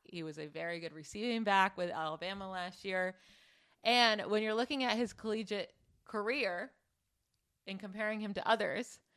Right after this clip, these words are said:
there have been forty-four running backs that have three hundred plus carries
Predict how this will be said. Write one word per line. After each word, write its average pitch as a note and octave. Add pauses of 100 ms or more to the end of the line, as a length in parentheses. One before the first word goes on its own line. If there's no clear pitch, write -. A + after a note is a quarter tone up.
(260)
there A#3
have A#3+
been A#3
forty-four C4
running G#3+
backs E3+
that F3
have E3+
three F#3
hundred F3+
plus F3
carries A3